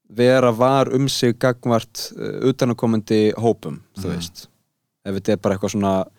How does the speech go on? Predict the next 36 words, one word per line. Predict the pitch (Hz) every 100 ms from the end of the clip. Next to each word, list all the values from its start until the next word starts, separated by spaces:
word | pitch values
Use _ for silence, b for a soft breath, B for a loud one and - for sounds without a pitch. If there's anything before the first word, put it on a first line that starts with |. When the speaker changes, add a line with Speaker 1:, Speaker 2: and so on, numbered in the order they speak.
| _ _ _
Speaker 1:
fyrir | - 101
mörg | 107 107
þúsund | - 107 107
árum. | 117 131 131 123 117 _
Speaker 2:
Mhm. | 90 85 85 82 _ _ _ _ _ 113
Speaker 1:
Og |
nota | 113 151 170
bene | 151 160 120
eitthvað | 139 120
sem | 117 107
á | 127 127 113
ekki | -
við | 107 120 104
um | 110 107
okkur | 101 101
í | 95
dag. | - 101 78
Speaker 2:
Mhm. | 98 95
Speaker 1:
Við | 95 85
búum | 110 107
í |
allt | 117 139
öðruvísi | 165 147 131 -
samfélagi, | 127 120 - 120 117 113 113 b b b _ -
þú |
veist, | 101 98
við | 104 110
erum | 135 131
búin | 117
að | -
þróast | 123 156 120 -
bara | 107
í |
allt | 117 -
aðra | 104 92
átt. | 117 - -